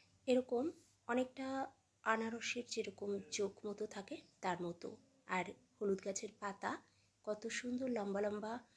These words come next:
আহ, একটা আকার ধারণ করেছে, এটা দেখতেও সুন্দর লাগে।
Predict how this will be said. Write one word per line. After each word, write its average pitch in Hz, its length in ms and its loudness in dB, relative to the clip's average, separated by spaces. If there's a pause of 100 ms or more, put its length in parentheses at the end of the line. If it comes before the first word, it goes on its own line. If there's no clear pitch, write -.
(300)
আহ, 185 600 -2
একটা 190 500 -2 (380)
আকার 240 340 0
ধারণ 190 300 -2
করেছে, 202 480 -4 (600)
এটা 202 380 -2 (320)
দেখতেও 220 540 0
সুন্দর 185 400 0
লাগে। 175 360 -4